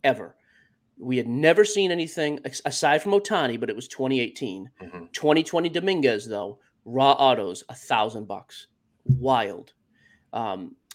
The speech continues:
Speaker 1: Zion stuff coming out in early twenty twenty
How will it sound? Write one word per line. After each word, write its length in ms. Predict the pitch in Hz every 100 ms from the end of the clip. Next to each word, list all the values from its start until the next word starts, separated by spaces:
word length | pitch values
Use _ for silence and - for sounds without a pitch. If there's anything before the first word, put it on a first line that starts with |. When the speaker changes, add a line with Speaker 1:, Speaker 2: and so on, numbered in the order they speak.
| _ 127
Speaker 1:
Zion 600 | 117 143 156 151 120 110
stuff 280 | - 120
coming 260 | - 131 123
out 80 | 113
in 80 | 110
early 200 | 107 110
twenty 280 | - 113
twenty 400 | 107 110 101 101